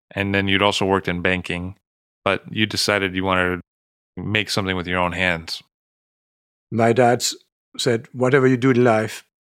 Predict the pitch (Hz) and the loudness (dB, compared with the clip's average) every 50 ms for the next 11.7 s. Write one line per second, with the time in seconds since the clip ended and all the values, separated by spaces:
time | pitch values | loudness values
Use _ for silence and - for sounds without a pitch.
0 | _ - 143 135 120 - 143 131 117 - - 127 117 101 90 85 87 - - - | _ 0 0 0 0 0 -2 -4 -4 -4 -2 -2 0 -2 -2 -4 -6 -8 -10 -10
1 | - _ _ _ _ _ _ _ _ _ _ - - 123 117 113 - - - 185 | -12 _ _ _ _ _ _ _ _ _ _ -4 -2 -2 -2 -2 -2 2 2 4
2 | 175 139 123 131 135 131 123 131 117 110 104 113 110 104 - 92 87 90 - - | 4 4 4 4 4 4 4 2 0 0 0 0 -2 -2 -4 -8 -10 -12 -16 -20
3 | _ _ _ _ _ _ _ _ _ - 101 107 117 117 123 147 165 170 165 165 | _ _ _ _ _ _ _ _ _ -10 -6 -4 -2 2 4 4 6 6 6 6
4 | 147 151 151 139 120 139 165 - - 139 117 104 104 101 127 135 139 123 131 117 | 6 6 4 4 2 -4 -12 -10 -8 -6 -6 -4 -2 0 2 2 2 2 2 0
5 | 113 123 117 - _ _ _ _ _ _ _ _ _ _ _ _ - 117 120 - | 0 0 -4 -6 _ _ _ _ _ _ _ _ _ _ _ _ -6 -4 -4 -2
6 | 120 113 113 113 123 117 - - 143 127 123 127 113 117 110 - - 135 120 117 | -2 -4 -4 -4 -2 -4 0 2 4 4 6 6 4 4 2 0 -2 -2 -2 0
7 | 107 127 110 107 104 107 107 - _ _ _ _ _ _ _ - 110 113 110 101 | 2 4 4 6 4 4 2 -2 _ _ _ _ _ _ _ -4 -2 0 2 2
8 | 101 101 101 - _ _ _ _ _ _ _ _ _ _ _ _ _ _ _ _ | 0 0 -2 -6 _ _ _ _ _ _ _ _ _ _ _ _ _ _ _ _
9 | _ - 160 139 139 - - - 143 131 131 127 - - - - - 151 127 120 | _ -16 -12 -12 -12 -8 0 4 4 4 4 2 -2 -8 -10 -2 2 4 4 4
10 | 123 117 113 _ _ _ _ _ _ _ _ _ _ - 117 117 120 120 120 113 | 2 0 -4 _ _ _ _ _ _ _ _ _ _ -2 0 2 4 4 2 2
11 | - 123 117 117 160 180 170 156 131 101 101 - - - | 2 0 0 0 0 2 4 4 4 4 0 -2 -6 -6